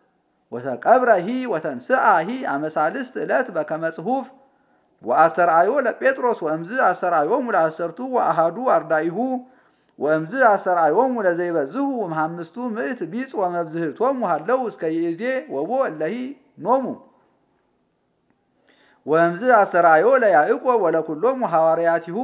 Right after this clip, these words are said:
ወድኅረ ኵሎሙ አስተርአየኒ ሊተ ዘእመስል ጻዕጻአ። እስመ አነ እቴሃት እምኵሎሙ ሐዋርያቲሁ ወእንዘ ኢይደልወኒ እሰመይ ሐዋርያሁ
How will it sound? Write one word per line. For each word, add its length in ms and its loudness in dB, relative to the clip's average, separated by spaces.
ወድኅረ 440 0
ኵሎሙ 420 -2
አስተርአየኒ 680 -2
ሊተ 220 -8
ዘእመስል 760 -4
ጻዕጻአ። 720 2
እስመ 220 -14
አነ 220 6
እቴሃት 760 2
እምኵሎሙ 640 0
ሐዋርያቲሁ 680 0
ወእንዘ 300 -2
ኢይደልወኒ 760 -2
እሰመይ 680 0
ሐዋርያሁ 600 6